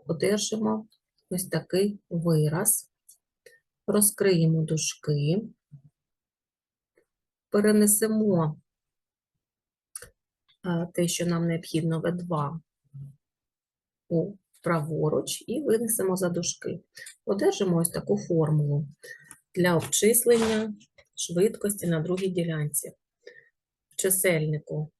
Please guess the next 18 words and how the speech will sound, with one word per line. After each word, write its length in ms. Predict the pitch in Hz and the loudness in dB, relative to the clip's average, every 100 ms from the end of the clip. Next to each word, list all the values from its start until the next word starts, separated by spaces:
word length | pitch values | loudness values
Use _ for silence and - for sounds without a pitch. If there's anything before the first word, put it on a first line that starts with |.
| - | -4
середнє 560 | - 185 170 160 170 | -2 2 2 2 -2
значення 640 | 180 202 220 226 - 226 208 | -2 -2 -2 -4 -8 -6 -6
та 80 | 170 | -6
значення 500 | 180 175 - 170 170 | -4 -4 -4 -4 -4
швидкості 580 | - 170 - 160 - 160 | -2 -4 -4 -8 -4 -4
на 100 | 156 | -2
першій 380 | 190 214 - | 0 0 -2
ділянці 640 | 240 240 240 240 - 226 240 - _ - | -4 -2 -2 0 -2 -2 -4 -14 _ -4
перемножимо, 920 | 170 160 151 147 147 202 240 269 302 _ 139 139 - - | 0 2 2 0 0 0 -2 -6 -10 _ -20 -16 -18 -6
а 160 | 170 160 | -2 -2
в 60 | |
знаменнику 880 | 143 156 156 180 233 277 285 262 277 - _ - - - _ _ _ _ _ _ | -2 -2 0 0 -2 -4 -2 -2 -2 -8 _ -20 -20 -20 _ _ _ _ _ _
від 260 | 185 185 185 | 0 0 2
подвійної 840 | 185 175 170 165 156 151 160 160 - - | 2 4 2 4 2 2 0 -2 -4 -4
швидкості 600 | - 175 170 - - - | 0 0 0 -2 -2 -2
першої 440 | - 285 294 277 | 2 2 2 -2
ділянки 520 | 277 254 247 254 - 185 | -2 0 0 -2 -2 -2
віднімемо 840 | 151 165 170 196 220 214 214 208 | 2 4 4 4 4 4 4 0